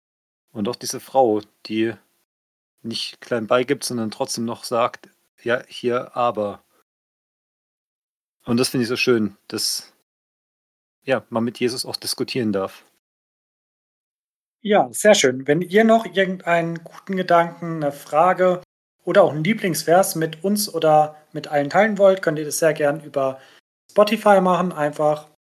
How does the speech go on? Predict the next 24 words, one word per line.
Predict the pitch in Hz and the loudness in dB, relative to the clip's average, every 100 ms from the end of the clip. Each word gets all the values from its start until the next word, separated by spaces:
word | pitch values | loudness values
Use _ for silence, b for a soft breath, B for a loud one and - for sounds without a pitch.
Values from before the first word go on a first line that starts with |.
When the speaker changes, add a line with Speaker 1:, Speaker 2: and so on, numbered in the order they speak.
| - | -10
Speaker 2:
auf | 139 - | -10 -8
diese | 143 135 | -10 -10
Standardfrage, | - 185 190 175 - 156 156 147 | -2 0 0 0 0 2 0 -2
„Wie | 143 | -2
hat | 147 | -2
euch | 151 | -4
die | - | -8
Folge | 131 202 202 | 2 2 2
gefallen?“, | 190 170 175 160 160 156 B - _ _ _ _ _ - | -2 -2 2 2 0 -8 B -20 _ _ _ _ _ -10
mit | 156 147 - - | -8 -6 -10 -6
dem | 143 156 | -6 -4
entsprechenden | - - 135 143 | -6 -6 -6 -4
Punkt | 131 214 196 | -2 -2 2
antworten. | 175 165 165 156 156 | 0 4 2 2 0
Wir | 135 | -6
können's | 143 135 | -8 -10
dann | 147 | -12
auch | 143 131 - | -12 -12 -16
freigeben, | _ - 185 165 165 | _ -2 -2 -2 -4
dass | 151 - | -4 -6
es | 127 | -8
jeder | 139 131 | -6 -4
lesen | 143 190 175 | -2 -2 -2
kann. | 147 151 147 | -2 0 0